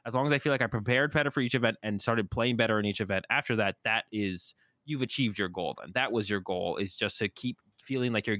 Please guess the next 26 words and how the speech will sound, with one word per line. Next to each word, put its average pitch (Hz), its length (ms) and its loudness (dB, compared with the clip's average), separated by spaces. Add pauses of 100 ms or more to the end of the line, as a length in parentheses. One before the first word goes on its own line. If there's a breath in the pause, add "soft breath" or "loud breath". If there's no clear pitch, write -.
improving 110 480 -4
at 92 160 0
the 98 80 -6
game 110 380 0 (400 loud breath)
and 110 140 -6
don't 120 200 0
kind 113 220 0
of 95 100 -4
tie, 92 580 2 (280 soft breath)
you 135 60 -10
know, 104 100 0
placements 117 540 -4
and 101 100 -4
stuff - 260 0
to 110 160 -2
it - 140 -2
too 135 160 0
much. 135 260 2
And 120 80 2
eventually 117 300 2
you 104 100 0
will 101 360 2
get - 200 -6
there 98 160 0
if 87 120 -4
that, 98 200 0